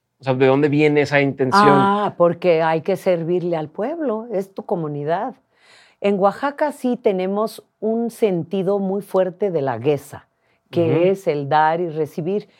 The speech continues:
Speaker 2: Y ahorita, por ejemplo, el restaurante de nosotros, que se está viniendo para abajo,
Speaker 1: <laughs>
Speaker 2: pero aún así me preguntaron,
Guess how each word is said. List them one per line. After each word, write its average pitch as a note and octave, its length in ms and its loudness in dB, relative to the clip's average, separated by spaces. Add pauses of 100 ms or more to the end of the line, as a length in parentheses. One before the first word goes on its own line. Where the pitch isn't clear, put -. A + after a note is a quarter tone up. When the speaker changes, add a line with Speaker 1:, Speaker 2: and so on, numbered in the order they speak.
(200)
Speaker 2:
Y G3 100 0
ahorita, G3 440 -2
por F#3+ 140 0
ejemplo, F3 420 -2
el D3 80 -2
restaurante F3 960 0
de E3 240 0
nosotros, F#3+ 540 -2
que C#3+ 180 -2
se C#3 160 -12
está C#3 180 -2
viniendo F#3 440 -2
para D#3 160 2
abajo, D#3+ 380 0
Speaker 1:
<laughs> - 1120 -2
Speaker 2:
pero F#3 260 6
aún F#3 220 2
así A3+ 380 -2
me G#3+ 160 0
preguntaron, F#3+ 880 2